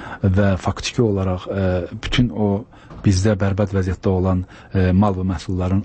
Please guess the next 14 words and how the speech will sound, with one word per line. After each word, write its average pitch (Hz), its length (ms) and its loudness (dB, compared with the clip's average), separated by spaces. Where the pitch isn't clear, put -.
analoqu 104 460 2
dünya 95 280 0
bazarından 92 520 2
bizə 92 120 0
ucuz 90 200 -2
qiymətə 90 360 2
gələcəksə, 92 400 2
görün 101 200 4
bizim 92 200 0
kəndinin 95 360 2
vəziyyəti 90 320 2
nə 87 80 2
yerə 78 160 -6
düşəcək. - 440 -8